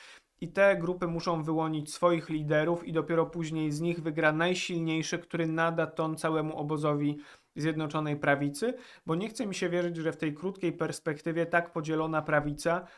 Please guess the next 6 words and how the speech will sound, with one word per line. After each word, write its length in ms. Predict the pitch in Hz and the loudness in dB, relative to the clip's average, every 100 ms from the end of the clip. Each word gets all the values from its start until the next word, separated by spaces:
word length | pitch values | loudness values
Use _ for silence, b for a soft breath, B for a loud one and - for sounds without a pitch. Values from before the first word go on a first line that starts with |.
| B - | B -4
będzie 320 | 156 170 170 | 0 2 0
w 80 | 170 | -4
stanie 560 | - 160 156 156 156 156 B B | 0 0 2 0 -2 -4 B B
odnosić 400 | - 151 160 151 | -6 -2 -2 -2
jakieś 280 | 165 151 151 | -4 -4 -4
sukcesy. 640 | - - - 139 - 131 | -6 -8 0 0 0 -8